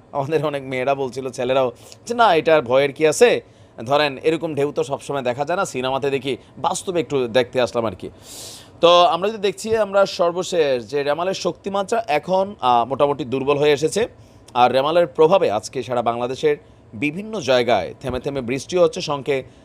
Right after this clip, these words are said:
দমকা হওয়া, আবার কিছু কিছু অঞ্চলে ভারী বৃষ্টিপাত হচ্ছে। আবহাওয়াবিদরা বলছেন যে আগামীকাল থেকে আবহাওয়া মোটামুটি নরমাল হবে, তবে স্বাভাবিক যে বৃষ্টিটা সেটা হতে পারে এটার প্রভাবে। আশেপাশের অঞ্চলগুলোতেও বেশ কিছু,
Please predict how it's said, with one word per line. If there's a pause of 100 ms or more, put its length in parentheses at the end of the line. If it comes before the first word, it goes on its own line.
(220)
দমকা
হওয়া,
আবার
কিছু
কিছু
অঞ্চলে
ভারী
বৃষ্টিপাত
হচ্ছে। (500)
আবহাওয়াবিদরা
বলছেন
যে
আগামীকাল
থেকে
আবহাওয়া
মোটামুটি (680)
নরমাল
হবে,
তবে (100)
স্বাভাবিক
যে
বৃষ্টিটা
সেটা
হতে
পারে
এটার
প্রভাবে। (400)
আশেপাশের
অঞ্চলগুলোতেও
বেশ
কিছু,